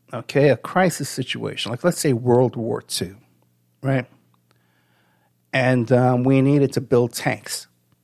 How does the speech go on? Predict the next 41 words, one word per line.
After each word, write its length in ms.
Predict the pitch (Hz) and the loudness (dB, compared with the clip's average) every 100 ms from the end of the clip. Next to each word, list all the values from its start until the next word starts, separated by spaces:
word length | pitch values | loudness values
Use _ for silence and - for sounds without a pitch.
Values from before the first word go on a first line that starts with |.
| _ _ _ | _ _ _
The 120 | 120 | -4
U 180 | 160 262 | 4 4
S 140 | 220 | 4
government 420 | - 123 117 113 117 | 4 2 2 -6 -4
said, 240 | 123 123 | -2 0
"Okay, 500 | 139 - 135 147 151 _ - | 0 0 0 0 -4 _ -8
you 60 | |
know, 320 | 120 123 139 117 | -4 -2 -2 -2
uh, 240 | 107 - - - | -6 -10 -18 -20
you're, 360 | 123 139 139 127 | -2 4 4 4
you're 280 | 151 151 135 | 2 4 2
an 80 | 139 | 2
auto 240 | 185 214 139 | 2 4 2
dealership. 640 | - 113 120 - 147 - _ _ _ _ _ | -2 -6 -6 -4 -4 -6 _ _ _ _ _
We're 220 | 147 147 - | 0 0 0
ordering 560 | - 269 285 160 120 107 | 4 8 8 6 0 -10
you, 160 | 107 117 | -14 -4
we're 200 | 147 143 | 0 0
forcing 640 | - - 285 285 - 127 | -2 2 2 2 -2 -6
you 320 | 117 117 127 - _ | -6 -8 -10 -16 _
to 100 | - | -6
build 320 | 113 143 151 | 2 4 4
tanks 440 | - 175 175 - 127 | 0 0 0 -2 -4
and 120 | 113 | -2
jeeps 320 | 135 143 - | -2 -2 -4
instead 300 | 120 - 120 | -6 -2 -2
of 80 | - | -2
cars 460 | - 101 - - - _ - | -2 -2 -4 -12 -16 _ -6
so 100 | 123 | -4
we 80 | 123 | -4
can 160 | - | -6
fight 300 | 110 156 151 | -2 0 0
these 180 | 143 117 | -6 -8
Nazi 380 | 110 113 - 113 | -8 -8 -10 -12
Russians, 440 | 110 - - - - | -10 -10 -12 -16 -12
these 180 | 113 123 | -10 -4
Nazis, 540 | 117 117 113 113 113 | -4 -4 -8 -12 -14
uh, 200 | 110 117 _ _ _ _ _ _ - | -16 -16 _ _ _ _ _ _ -16
and 260 | 113 110 | -14 -14
the 180 | 104 98 - | -16 -10 -4
fascists," 560 | 113 113 - - - | -2 -4 -6 -10 -16